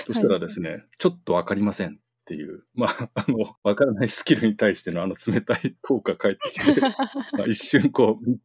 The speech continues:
Speaker 1: てこうなってですね、まあ、「ちょっとアレクサには難しいみたいだね」ってこう、私はかわしたんですけども、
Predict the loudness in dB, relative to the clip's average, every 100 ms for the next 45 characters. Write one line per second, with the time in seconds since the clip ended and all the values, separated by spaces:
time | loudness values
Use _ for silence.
0 | _ -6 -2 -2 -2 _ -4 -4 -8 -10
1 | -10 -4 -4 -4 -2 0 0 0 2 2
2 | 0 -4 -4 -4 -6 -2 0 0 -2 -2
3 | -4 -4 -8 -10 -12 _ -10 -6 -4 -2
4 | 0 0 -2 2 2 2 -2 -4 -6 -10
5 | -6 -4 -4 -6